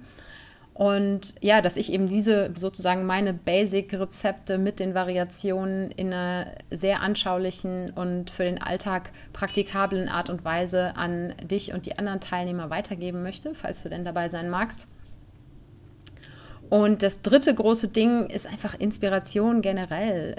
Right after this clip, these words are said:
Ich möchte einfach dich inspirieren, ganz egal, ob es jetzt eben mit dem ist, was, was schon an Inhalten von mir da draußen rumschwirrt, mit diesem Podcast, ähm,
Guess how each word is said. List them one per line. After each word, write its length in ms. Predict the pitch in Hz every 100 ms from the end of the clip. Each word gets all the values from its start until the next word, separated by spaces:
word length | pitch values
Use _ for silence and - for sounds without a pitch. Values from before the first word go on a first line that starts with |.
| -
Ich 220 | - -
möchte 280 | 208 202 -
einfach 280 | 196 208 - -
dich 200 | 226 -
inspirieren, 500 | 226 226 214 208 196
ganz 200 | 190 208
egal, 220 | 202 190
ob 100 | 196
es 100 | -
jetzt 240 | 190 - -
eben 200 | 185 185
mit 200 | 185 -
dem 240 | 185 190 - - - - - -
ist, 240 | 208 -
was, 360 | 185 190 - -
was 180 | 190 -
schon 160 | 202
an 220 | 180 196 196
Inhalten 520 | - 220 208 202 202
von 220 | - 196
mir 140 | 196
da 100 | 190
draußen 420 | 185 185 202 214 202
rumschwirrt, 640 | 220 269 - 262 254 254 - - -
mit 160 | 202 196
diesem 160 | 208
Podcast, 720 | 202 233 - 240 220 233 - -
ähm, 420 | 202 196 190 190